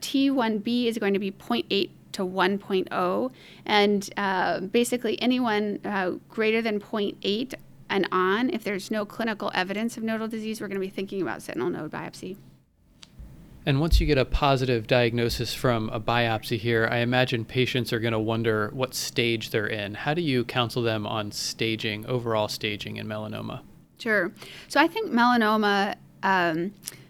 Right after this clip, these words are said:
Speaker 1: again, unfortunately, it's a very common disease, but that means that we've had a lot of research on it, and, and we've got a lot of data. And when we have a lot of data on a cancer diagnosis, it means that our staging system can get, uh, more complex because we know more about it.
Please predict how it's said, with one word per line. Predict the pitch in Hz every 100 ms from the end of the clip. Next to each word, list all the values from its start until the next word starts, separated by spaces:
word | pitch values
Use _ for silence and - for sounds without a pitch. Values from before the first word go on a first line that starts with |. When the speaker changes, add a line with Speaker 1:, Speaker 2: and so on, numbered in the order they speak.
| - - - -
Speaker 1:
again, | 240 262 262 247 208
unfortunately, | 220 220 233 233 254 233
it's | 202
a | 196
very | 220 196
common | - 226 180 202
disease, | 220 233 247 247 269
but | 226 208
that | 202 -
means | 196 196 202
that | 202 190
we've | 190
had | 196
a | 180
lot | 175 170
of | 190 165
research | 170 214 226 - - -
on | 214 220
it, | 240 254
and, | 202 190
and | - 196
we've | 190 190
got | 202
a | 190
lot | 185 185
of | 185
data. | 175 160 170 - - - -
And |
when | 214
we | 220
have | 247
a |
lot | 277 302
of | 302
data | 254 240
on | 220 208
a | 208
cancer | - 220 202 202
diagnosis, | 190 185 185 185 175 180
it | 175
means | 190 196
that | 196
our | 190
staging | 180 180 180 190
system | 196 185 - 185 190
can | 190 185
get, | 180 175 - -
uh, | 185 185
more | 180 175
complex | - 180 - 302 - -
because | 185 180
we | 180
know | 190 220
more | 226 190
about | 170 170 170
it. | -